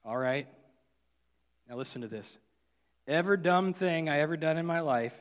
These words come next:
there was a decision I made before that got me into it. It was never the dumb thing. It was always some choice I made before it." Can anybody relate to that?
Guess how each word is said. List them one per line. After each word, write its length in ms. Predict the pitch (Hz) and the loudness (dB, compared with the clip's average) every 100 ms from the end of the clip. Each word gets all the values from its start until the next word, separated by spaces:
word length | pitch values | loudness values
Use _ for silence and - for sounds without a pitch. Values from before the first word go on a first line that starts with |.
| - _ _ _ _ _ | -20 _ _ _ _ _
there 140 | 151 156 | -2 -2
was 160 | 156 | 0
a 60 | 156 | -4
decision 460 | 147 - 190 180 | -2 2 4 4
I 120 | 185 170 | 2 2
made 380 | 165 170 170 - - 131 | 2 0 -4 -10 -18 -10
before 580 | 123 - 214 156 98 - - _ _ _ _ _ _ _ _ _ - | -8 2 4 4 0 -10 -20 _ _ _ _ _ _ _ _ _ -8
that 80 | 123 | 0
got 180 | 135 | 0
me 140 | 131 127 | 2 -2
into 280 | 151 147 117 | -2 -4 -6
it. 120 | 92 - _ _ _ _ _ | -6 -14 _ _ _ _ _
It 160 | - 135 | -8 -6
was 200 | 139 131 | -4 -4
never 440 | 139 151 160 165 | -2 0 2 2
the 140 | 147 147 | 2 0
dumb 420 | 139 143 143 143 | 2 2 2 -2
thing. 380 | 135 170 143 139 | -4 -4 -2 -4
It 80 | 127 | -4
was 160 | 127 | -4
always 260 | 135 147 147 | 0 0 0
some 300 | - 160 156 | -2 -4 -4
choice 400 | - 160 147 147 | -4 -2 -2 -2
I 100 | 131 | -2
made 300 | 139 143 135 | -2 -2 -4
before 400 | 139 - 156 117 | -8 -4 -2 -2
it." 100 | 92 | -4
Can 120 | 120 | -6
anybody 200 | 123 135 | -4 -4
relate 280 | 135 135 139 | -2 -4 -4
to 100 | 147 | -2
that? 360 | 151 170 175 | -2 -2 -4